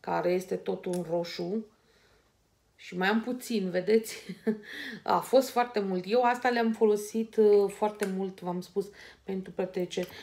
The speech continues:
După care am unul, uh, de la Lancôme. Ăsta mi-a picat într-o revistă și îmi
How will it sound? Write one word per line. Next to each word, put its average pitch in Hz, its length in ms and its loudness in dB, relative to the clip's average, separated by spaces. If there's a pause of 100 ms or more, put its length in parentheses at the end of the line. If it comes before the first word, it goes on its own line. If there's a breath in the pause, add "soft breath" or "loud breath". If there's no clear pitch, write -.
(180 loud breath)
După 277 220 2
care 311 220 6
am 302 320 0
unul, 262 380 0
uh, 226 520 4
de 208 120 2
la 226 200 4
Lancôme. 208 880 2
Ăsta 196 300 -4
mi-a 202 320 -2
picat 254 380 -4
într-o 226 300 0
revistă 185 880 0 (300 loud breath)
și 180 640 -4
îmi 185 240 -4